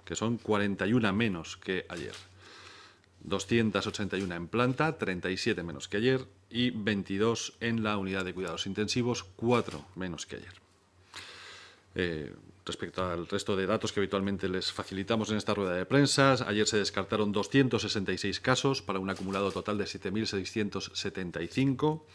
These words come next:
Se realizaron ciento ochenta y seis consultas en el nueve cuatro uno, veintinueve ochenta y tres treinta y tres.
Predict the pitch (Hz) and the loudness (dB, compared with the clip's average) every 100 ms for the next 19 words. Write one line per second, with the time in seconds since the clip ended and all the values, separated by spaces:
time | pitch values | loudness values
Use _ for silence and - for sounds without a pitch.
0 | - - - - - - - 107 104 98 | -18 -16 -16 -16 -16 -10 0 2 2 2
1 | 120 113 104 113 104 - 113 98 95 120 | 2 2 2 0 0 -2 -2 0 0 0
2 | 113 101 98 131 117 107 104 95 95 101 | 0 -2 -2 0 2 0 0 -2 0 0
3 | 98 92 95 120 110 98 90 92 104 98 | 0 -2 0 0 2 2 0 -2 0 0
4 | - 92 87 - 82 - 78 78 82 123 | -2 -4 -4 -6 -8 -10 -10 -8 -2 6
5 | 131 127 - | 6 6 2